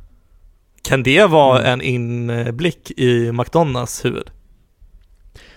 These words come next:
Speaker 2: Säkert. Alltså jag, <clears throat> jag kan tänka mig att så många döper sina filmer bara för att de gillar typ hur vissa ljud låter snarare än
Speaker 1: Ja.
Speaker 2: att,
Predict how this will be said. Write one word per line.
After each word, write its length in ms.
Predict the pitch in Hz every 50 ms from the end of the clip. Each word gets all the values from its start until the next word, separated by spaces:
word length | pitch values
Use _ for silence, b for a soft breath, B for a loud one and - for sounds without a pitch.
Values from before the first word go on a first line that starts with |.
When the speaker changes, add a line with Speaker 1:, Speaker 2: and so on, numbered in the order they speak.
| b
Speaker 2:
Säkert. 720 | b - - - - 135 135 127 113 107 - - 120 110 -
Alltså 160 | 135 127 147
jag, 80 | 135 - -
<clears throat> 160 | - 190 175
jag 80 | 165 151
kan 120 | 160 156
tänka 260 | 160 170 165 151 156
mig 60 | 147
att 100 | 135 131
så 80 | - 139
många 500 | 139 143 147 147 135 131 131 135 135 127
döper 400 | 117 127 131 127 123 - - 113
sina 200 | - 117 113 107
filmer 600 | - - 127 117 113 113 113 113 117 113 107 104
bara 600 | 98 101 104 120 113 107 104 104 104 104 110 104
för 140 | - - 104
att 220 | 95 - - - b b b b b
de 180 | b 135 127 131
gillar 540 | 131 131 147 151 135 120 117 120 123 131 131
typ 340 | - - 107 104 - - -
hur 220 | - 117 113 113 110
vissa 300 | 110 113 - - - 110
ljud 420 | 107 98 101 104 104 104 110 107
låter 640 | 123 135 151 143 143 127 - - _ - 98 85 87
snarare 420 | - - - 131 117 110 101 101
än 60 | 117
Speaker 1:
Ja. 60 | 113
Speaker 2:
att, 180 | 107 127 - -